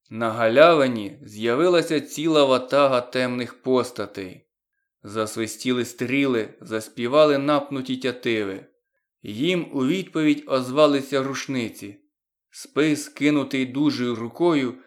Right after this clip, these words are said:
влучив у Теслінку саме тоді, як вона схилилася над дитиною.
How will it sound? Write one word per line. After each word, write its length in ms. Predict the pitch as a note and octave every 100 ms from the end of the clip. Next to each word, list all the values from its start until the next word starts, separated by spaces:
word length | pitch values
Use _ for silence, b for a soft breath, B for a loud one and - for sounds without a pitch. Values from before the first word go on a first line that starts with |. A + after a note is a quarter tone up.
| B B -
влучив 640 | G#2+ D3+ G#3 - E3 D#3+
у 60 | C#3+
Теслінку 640 | D3 C#3 D#3+ G3 F3 D#3+
саме 340 | D3 D#3 C#3+ C3+
тоді, 560 | C3 B2 E3 F3 D3+ B B A2+
як 220 | A#2 A#2+
вона 240 | B2 B2
схилилася 760 | A#2+ - A#2+ C#3+ D#3 C3+ C3 A#2+
над 280 | B2 B2
дитиною. 680 | A#2 A#2 A#2 A2 G2+ F#2+ F2+